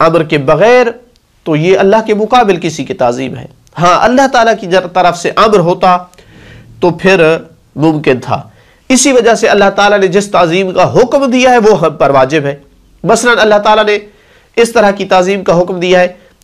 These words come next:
कि तुम अपनी आवाज़ों को रसूल इस्लाम सल्लल्लाहु अलैहि वसल्लम की आवाज़ों पर बुलंद न करो, "ला तरफा असवातकुम फौका सौते नबी", तो ये वाजिब है ताज़ीम करना। "ला तजहरू लहू बिल कौले का जहर बादिकुम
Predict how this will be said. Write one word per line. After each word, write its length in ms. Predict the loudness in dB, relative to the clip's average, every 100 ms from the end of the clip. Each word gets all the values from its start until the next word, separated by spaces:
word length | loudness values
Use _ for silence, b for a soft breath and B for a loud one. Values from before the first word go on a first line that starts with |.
| _ -4
कि 80 | -2
तुम 220 | 0 2
अपनी 340 | 2 0 -2 -2 -2 0
आवाज़ों 400 | 2 2 0 -2
को 120 | 0
रसूल 320 | -2 0 0
इस्लाम 340 | 0 0 0 0
सल्लल्लाहु 400 | 0 0 2 2
अलैहि 340 | 2 2 0
वसल्लम 360 | -2 0 0 0
की 120 | 0
आवाज़ों 340 | 2 2 2 -2
पर 160 | -2
बुलंद 300 | 0 0 2
न 120 | 0 -2
करो, 220 | -2 0
"ला 160 | 2 2
तरफा 320 | 0 0 0 0
असवातकुम 640 | -2 -2 0 0 -4 -8 -10 _
फौका 280 | -2 0 0
सौते 320 | 0 0 0
नबी", 260 | -2 -4 -8 -16 _ _ _ _ _ _ -4
तो 80 | 0
ये 140 | 2
वाजिब 340 | 2 2 2
है 60 | 2
ताज़ीम 320 | 0 -2 -4 -4
करना। 300 | -4 -4 -8 _ _ b b b b
"ला 220 | 0 2 2
तजहरू 440 | 0 2 2 2
लहू 260 | 2 0 0
बिल 180 | 0 0
कौले 340 | 2 2 2 0
का 140 | 0
जहर 340 | 0 2 0 0
बादिकुम 600 | 0 0 0 -2 -4